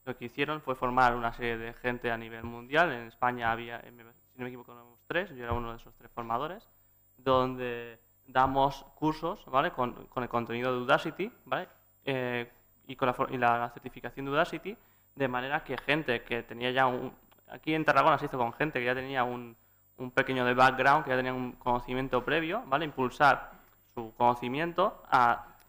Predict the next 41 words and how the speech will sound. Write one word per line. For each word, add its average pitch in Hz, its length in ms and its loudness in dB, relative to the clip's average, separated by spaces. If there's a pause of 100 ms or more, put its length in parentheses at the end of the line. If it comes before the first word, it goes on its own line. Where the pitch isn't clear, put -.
(100)
no, 143 320 0 (120)
no 156 120 -4
saber 160 260 4
programar, 131 380 4
sino 123 200 -8
que 117 60 -10
eso, 120 220 -16 (120)
porque 123 180 -6
eso 131 120 -2
es - 180 -8 (840)
una, 135 600 2 (800)
eh, 135 120 2
una 139 140 6
capacidad 139 380 4
que 131 80 4
tiene 135 420 2
que 135 100 -2
tener 131 240 2
ya 131 220 10
la 127 100 6
persona 127 240 0
que 123 100 0
viene 123 180 0
a 123 80 2
estos - 240 -12
cursos, 160 280 -4
sino, 127 300 0 (320)
eh, 127 280 2 (140)
programar 135 300 8
de 151 60 4
manera 143 240 8
eficiente 151 680 0
y 170 60 0
de 131 100 0
manera, 123 680 6
eh, 120 280 0 (240)
intentar 135 300 2
mejorar 139 300 6
las 123 100 6
buenas 123 200 0
prácticas, 117 540 -8